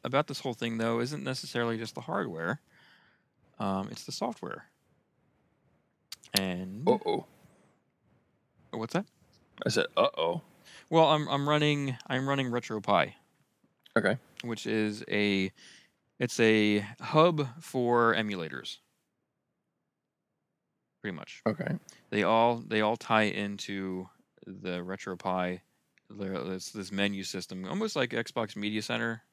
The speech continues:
Speaker 2: Mm-hmm.
Speaker 1: You remember back in the day for the Xbox, we had a Xbox Media Center running?
Speaker 2: Yeah, I
Speaker 1: And it,
Speaker 2: do.
Speaker 1: it ran, like,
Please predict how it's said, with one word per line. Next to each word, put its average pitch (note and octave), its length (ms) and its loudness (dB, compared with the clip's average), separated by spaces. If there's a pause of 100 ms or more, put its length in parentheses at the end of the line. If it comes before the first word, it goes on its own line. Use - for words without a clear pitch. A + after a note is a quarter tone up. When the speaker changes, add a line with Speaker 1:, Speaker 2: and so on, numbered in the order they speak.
(640)
Speaker 2:
Mm-hmm. A2 180 0
Speaker 1:
You G#2 180 -2
remember D3+ 220 -2
back C3+ 200 6
in B2+ 40 -6
the A2+ 80 2
day A2+ 200 6
for - 120 -10
the A2 80 0
Xbox, G#2+ 500 -2
we A2 80 -8
had G#2 160 -2
a G2+ 380 -2
Xbox - 280 -10
Media G#2 200 -12
Center G2 240 -12 (800)
running? G#2 260 -4
Speaker 2:
Yeah, A#2 560 2 (360)
I C3 40 4
Speaker 1:
And G#2 100 6
it, F#2+ 40 6
Speaker 2:
do. A2+ 200 4
Speaker 1:
it F#2 140 -2
ran, G2 260 0
like, - 380 -2